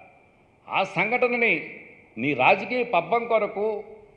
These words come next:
కుల రాజకీయాల ప్రస్తావన తీసుకొస్తూ ప్రశాంతంగా నా గ్రాంత-, ఆ గ్రామాలలో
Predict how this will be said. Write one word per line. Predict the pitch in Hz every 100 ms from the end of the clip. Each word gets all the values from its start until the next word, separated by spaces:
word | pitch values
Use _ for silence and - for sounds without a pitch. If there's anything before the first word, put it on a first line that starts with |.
| _ _ _
కుల | - 208
రాజకీయాల | 226 226 233 233
ప్రస్తావన | - 165 151 220 226
తీసుకొస్తూ | 208 202 208 - 202 214 - - - _ _ _
ప్రశాంతంగా | 165 165 220 233 233 220
నా | 202
గ్రాంత-, | 175 170 202 202
ఆ | 202 170 139
గ్రామాలలో | 147 190 220 214 202 190